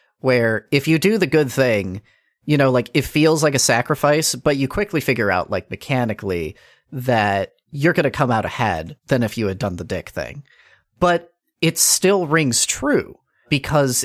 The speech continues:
it gives this wonderful feeling of kind of, like, community with a lot of the other characters in this game.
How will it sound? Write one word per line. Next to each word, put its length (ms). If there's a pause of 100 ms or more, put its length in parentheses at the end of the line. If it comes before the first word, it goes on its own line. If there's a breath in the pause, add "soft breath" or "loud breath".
it 240
gives 720 (100)
this 840 (200)
wonderful 600
feeling 580
of 160
kind 260
of, 120
like, 240
community 800 (140)
with 140
a 60
lot 280
of 120
the 120
other 160
characters 560
in 120
this 160
game. 340